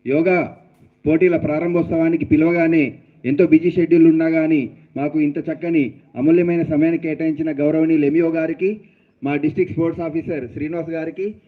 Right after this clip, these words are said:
ఇంత చక్కని వేదికనిచ్చినటువంటి గౌరవనీయులు పీజీహెచ్ఎం రాజేశ్వర్ గారికి,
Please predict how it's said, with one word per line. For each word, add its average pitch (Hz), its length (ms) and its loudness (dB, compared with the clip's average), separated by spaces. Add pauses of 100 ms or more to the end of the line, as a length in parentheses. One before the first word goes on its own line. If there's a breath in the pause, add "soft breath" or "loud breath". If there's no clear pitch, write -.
(160 soft breath)
ఇంత 147 100 -10
చక్కని 170 360 -12
వేదికనిచ్చినటువంటి 165 920 -8
గౌరవనీయులు 156 720 -2 (120)
పీజీహెచ్ఎం 160 600 -4 (300)
రాజేశ్వర్ 160 440 -6
గారికి, 165 540 -8